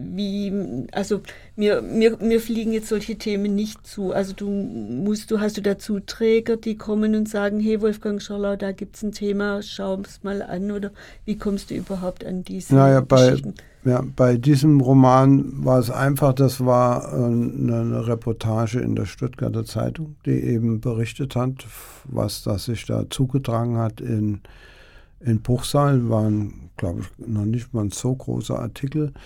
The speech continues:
Speaker 2: Und dann fange ich eben an, mal zu recherchieren, was da passiert ist. Und dann zeigt sich, das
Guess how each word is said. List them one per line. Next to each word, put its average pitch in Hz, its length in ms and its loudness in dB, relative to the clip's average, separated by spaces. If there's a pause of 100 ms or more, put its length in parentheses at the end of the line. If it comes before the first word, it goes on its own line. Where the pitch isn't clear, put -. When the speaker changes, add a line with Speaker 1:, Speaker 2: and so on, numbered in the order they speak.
(540)
Speaker 2:
Und 117 640 4
dann 120 300 4
fange 123 340 0
ich 120 140 -4
eben 113 260 -2
an, 107 480 -4 (800)
mal 110 540 0
zu 127 140 2
recherchieren, 120 760 0
was 120 240 0
da 110 100 0
passiert 117 500 -2
ist. - 160 -8 (1000)
Und 117 200 2
dann 127 220 6
zeigt 131 360 2
sich, 135 240 2
das 131 380 0